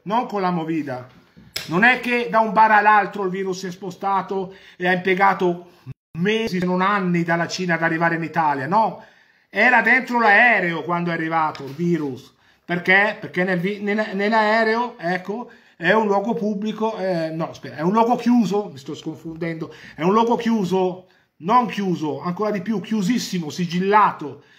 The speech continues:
dove uno respira sempre l-, l'aria che respirano anche gli altri. Se, se c'è il virus te lo becchi, mascherine, non mascherine, te lo becchi,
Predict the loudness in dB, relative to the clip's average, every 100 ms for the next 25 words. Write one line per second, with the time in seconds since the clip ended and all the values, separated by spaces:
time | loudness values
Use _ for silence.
0 | _ -4 2 2 2 2 0 -2 -4 -4
1 | -2 -4 -4 -6 -6 -6 -8 -8 -8 -4
2 | 4 6 4 2 -4 -4 -4 -6 -10 -10
3 | -12 -8 -4 -2 -2 -6 -14 -10 -10 -10
4 | -8 -6 -2 -2 -2 -4 -4 -2 -2 -4
5 | -8 -12 -12 -20 -14 -2 -2 0 -2 0
6 | 0 0 2 0 -2 -4 -4 -4 -2 -2
7 | -2 -2 -4 -4 -8 -14